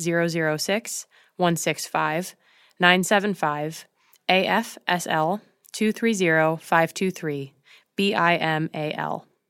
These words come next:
The material provides general information only and does not take into account your individual objectives, financial situation, needs, or circumstances. In Latin America,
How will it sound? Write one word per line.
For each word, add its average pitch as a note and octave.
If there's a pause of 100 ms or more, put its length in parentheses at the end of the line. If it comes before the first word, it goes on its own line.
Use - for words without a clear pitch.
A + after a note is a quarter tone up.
(460)
The G3
material A3+
provides F3+
general F#3
information F#3
only D3
and E3+
does F3
not G#3
take G3+
into G#3+
account F3
your D#3+
individual E3
objectives, F3+
financial F3
situation, F3 (100)
needs, D#3+
or D#3+
circumstances. - (880)
In G#3
Latin G3
America, D3+